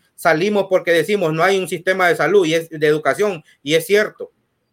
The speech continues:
pero aquí la educación es gratis, por lo menos la básica, podemos asistir. Le voy a contar una anécdota, Marilyn. El año pasado hicimos un foro sobre educación y migración, previniendo todo esto que se iba a venir lo de la pandemia, fue en enero, me recuerdo.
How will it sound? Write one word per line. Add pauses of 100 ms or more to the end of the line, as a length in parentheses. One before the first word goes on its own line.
(160)
pero
aquí
la
educación
es
gratis,
por
lo
menos
la
básica,
podemos (240)
asistir. (320)
Le
voy
a
contar
una
anécdota,
Marilyn. (280)
El
año
pasado
hicimos
un
foro
sobre
educación
y
migración, (320)
previniendo
todo
esto
que
se
iba
a
venir
lo
de
la
pandemia,
fue
en
enero,
me
recuerdo.